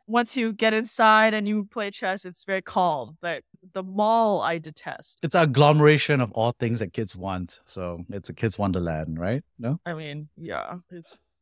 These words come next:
Speaker 2: What kids want is not necessarily what parents want, I guess. But
Speaker 1: Yeah,
Speaker 2: lots
Speaker 1: y-,
Speaker 2: of
Speaker 1: you're
Speaker 2: kids are
Speaker 1: all
Speaker 2: still there.
Speaker 1: hanging out in the Yakult drinking coffee, waiting for your child to finish their class or whatever.
Speaker 2: Yeah.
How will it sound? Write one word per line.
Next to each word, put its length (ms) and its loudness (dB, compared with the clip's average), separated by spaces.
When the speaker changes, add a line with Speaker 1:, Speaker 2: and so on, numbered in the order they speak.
Speaker 2:
What 180 6
kids 220 4
want 200 6
is 80 0
not 100 2
necessarily 320 0
what 180 -2
parents 320 -6
want, 180 -10
I 60 -14
guess. 360 -18
But 180 2
Speaker 1:
Yeah, 140 2
Speaker 2:
lots 200 4
Speaker 1:
y-, 40 -8
Speaker 2:
of 80 -10
Speaker 1:
you're 100 -2
Speaker 2:
kids 120 -4
are 40 4
Speaker 1:
all 220 6
Speaker 2:
still 0 -
there. 80 -2
Speaker 1:
hanging 380 0
out 180 0
in 100 -6
the 140 -6
Yakult 460 -4
drinking 340 -14
coffee, 500 -8
waiting 300 -10
for 120 -16
your 200 -8
child 480 -8
to 140 -10
finish 340 -10
their 140 -12
class 400 -12
or 80 -12
whatever. 540 -14
Speaker 2:
Yeah. 340 -2